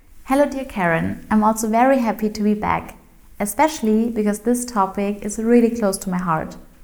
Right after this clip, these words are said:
I think that more and more people are noticing the negative effects of social media, so that's why it's so important that we look at the whole thing from a positive point of view. So how to deal with social media in a healthy way.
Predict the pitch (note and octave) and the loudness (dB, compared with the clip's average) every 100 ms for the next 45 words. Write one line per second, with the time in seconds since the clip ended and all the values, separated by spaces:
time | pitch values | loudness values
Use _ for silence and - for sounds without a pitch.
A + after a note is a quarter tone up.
0 | - - - - B3 D4+ D4 A3 G3 G3+ | -20 -20 -20 -2 4 4 2 -2 -2 -2
1 | G#3 G3+ A3 B3 B3 B3 G#3+ G#3+ G3 G3 | 0 2 4 6 6 4 -2 0 0 0
2 | G3+ - G3 G3 G3+ G3+ G3+ F#3+ F#3+ G#3+ | -2 -6 -4 -2 -2 -2 -4 -4 -2 -2
3 | B3+ C4 B3 A3 - F#3 F#3 - - F#3 | -2 -6 -10 -10 -6 -6 -6 -10 -8 -6
4 | - G3 F3+ F3+ F3+ A3+ B3+ - - - | -4 -2 0 2 2 2 0 -8 -16 -20
5 | - - A3+ B3 - - G#3+ G#3 G#3+ F#3+ | -6 -2 2 2 0 -2 -2 -2 -6 -12
6 | - - B3+ B3 B3 A#3+ G#3 G3+ G3 G3 | -12 -4 2 4 4 4 2 0 -6 -8
7 | - - A#3+ A3+ A3+ - - - - - | -6 2 2 2 -2 -12 -20 -20 -10 -8
8 | G3+ G3 F#3+ - B3 B3 A3+ G#3 G#3 G#3 | -4 -4 -2 2 4 4 2 2 2 0
9 | G#3+ G#3+ G3 F3+ - E3+ - - F3 F2+ | 0 -2 -4 -6 -6 -6 -6 -6 -6 -6
10 | - - - - - - A#3+ B3 A#3+ G3+ | -8 -16 -20 -20 -16 -2 2 2 2 2
11 | G3+ C#4 A#3+ G#3+ G#3+ G#3 F#3+ F#3 F#3 F3 | 2 2 0 2 2 0 -4 -2 0 2
12 | F#3 G3 G3 A3+ A3+ G3 F3 G#3+ G#3+ F#3+ | 2 -2 0 0 0 0 -2 -2 0 -2
13 | F#3 | -4